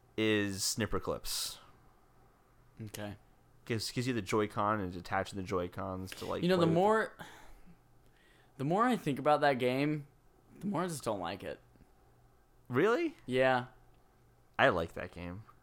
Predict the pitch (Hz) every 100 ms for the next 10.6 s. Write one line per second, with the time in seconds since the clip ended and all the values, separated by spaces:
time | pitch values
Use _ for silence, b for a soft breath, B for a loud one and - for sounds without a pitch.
0 | _ - 165 165 151 165 170 165 151 139
1 | - 113 123 123 135 139 139 147 147 151
2 | 143 - _ - _ - 131 117 98 95
3 | 90 95 90 87 - - 107 117 113 113
4 | 113 113 117 139 123 139 135 139 139 120
5 | 87 123 120 107 117 110 110 - 170 -
6 | - - - - 117 170 202 196 180 175
7 | 175 151 - - - B B B B B
8 | B B B B - - _ - 120 120
9 | 120 120 117 131 120 123 123 131 147 151
10 | 120 113 127 - - -